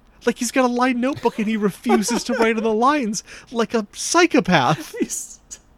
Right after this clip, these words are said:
Speaker 2: he's centering all of his letters on the line itself.
Speaker 1: It's just like,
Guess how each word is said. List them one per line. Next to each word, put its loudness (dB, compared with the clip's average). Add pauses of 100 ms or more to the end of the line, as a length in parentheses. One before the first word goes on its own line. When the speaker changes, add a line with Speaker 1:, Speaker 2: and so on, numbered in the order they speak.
(680)
Speaker 2:
he's -10
centering -2 (340)
all 6
of 2
his -6
letters 0
on -2
the 0
line 2
itself. 0
Speaker 1:
It's -2
just -2
like, -6